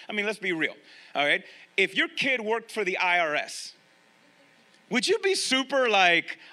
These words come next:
"I'm so proud of my boy, he works for the I R S," right? That's kind of one of those, "Oh yeah, he has a, he has a government job," all right? Maybe you just kind of, 'cause the I R S has this weird, like, ah, kind of a thing to it. I get it,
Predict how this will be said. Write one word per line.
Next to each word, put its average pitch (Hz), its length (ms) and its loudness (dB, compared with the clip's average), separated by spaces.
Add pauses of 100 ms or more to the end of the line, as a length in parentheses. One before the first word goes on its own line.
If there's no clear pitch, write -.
"I'm 349 140 2
so 453 160 0
proud 143 280 0
of 147 60 -2
my 139 140 2
boy, 139 240 0
he 247 120 -4
works 151 280 -2
for - 80 -10
the 113 100 -4
I 123 220 4
R 135 120 2
S," - 460 -6
right? 175 260 4
That's 294 160 2
kind 415 160 -4
of 320 100 0
one 311 120 2
of 311 80 2
those, 277 160 0 (420)
"Oh 131 180 0
yeah, 101 220 2
he 131 120 -2
has 120 160 -2
a, - 40 -4
he 147 120 -2
has 170 100 2
a 151 60 -4
government 127 260 -2
job," 90 300 -8
all 214 120 4
right? 233 160 4
Maybe 269 220 4
you 269 140 2
just 226 160 -4
kind 202 160 0
of, 147 80 -6 (480)
'cause 349 100 0
the 277 100 0
I 262 140 6
R 226 120 2
S 196 120 2
has 170 180 -2
this 156 200 -8
weird, 147 320 -2
like, 123 260 -6 (100)
ah, 107 160 -4 (260)
kind 135 140 -6
of 110 60 -10
a 123 60 -10
thing 247 200 -2
to 175 100 -4
it. - 140 -10 (160)
I 190 160 -4 (120)
get 165 140 -2
it, - 100 -16